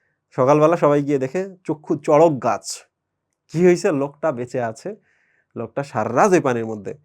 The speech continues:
বেঁচে ছিল। প্রচণ্ড শীতের মধ্যে বরফ হয়ে যাওয়া থেকেও সে বেঁচে গেছে। তখন তারা জিজ্ঞেস করছে যে, "তুমি কিভাবে রাতটা পার করলা বলো তো?" তখন সে একটা, এমন একটা,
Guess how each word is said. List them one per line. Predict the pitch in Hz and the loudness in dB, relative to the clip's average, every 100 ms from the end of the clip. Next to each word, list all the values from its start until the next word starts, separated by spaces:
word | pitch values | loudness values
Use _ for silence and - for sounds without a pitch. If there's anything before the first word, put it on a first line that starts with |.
| _ _ _ _ _ | _ _ _ _ _
বেঁচে | 107 101 | -14 -14
ছিল। | - 92 - _ _ _ _ | -16 -20 -20 _ _ _ _
প্রচণ্ড | 143 180 180 165 147 | -6 -2 0 2 0
শীতের | 131 131 123 113 | 0 -4 -2 -4
মধ্যে | 104 101 | -6 -8
বরফ | 101 110 135 147 | -6 2 2 2
হয়ে | 131 120 | 0 0
যাওয়া | 113 110 | 2 0
থেকেও | 120 113 151 | -2 -6 -4
সে | 147 | -4
বেঁচে | 104 95 | -8 -12
গেছে। | 90 - - _ _ _ _ | -18 -20 -20 _ _ _ _
তখন | 131 165 | 0 2
তারা | 165 151 | 4 2
জিজ্ঞেস | 120 120 123 156 | 0 -2 -2 -4
করছে | - 110 - 127 _ _ _ _ _ _ - | -6 -10 -10 -14 _ _ _ _ _ _ -12
যে, | |
"তুমি | 110 156 | -2 -2
কিভাবে | 175 190 185 190 180 | 0 -2 0 2 4
রাতটা | 139 - | 2 -2
পার | 120 117 107 | 0 0 0
করলা | 104 101 | -6 -6
বলো | 98 98 | -6 -8
তো?" | 135 160 _ _ _ _ _ _ _ _ _ _ - | -10 -14 _ _ _ _ _ _ _ _ _ _ -2
তখন | 131 - 208 | -2 2 2
সে | 190 - | 2 0
একটা, | 147 131 143 | 0 0 -4
এমন | 135 165 | -2 -4
একটা, | 160 135 107 156 | -4 -6 -6 -8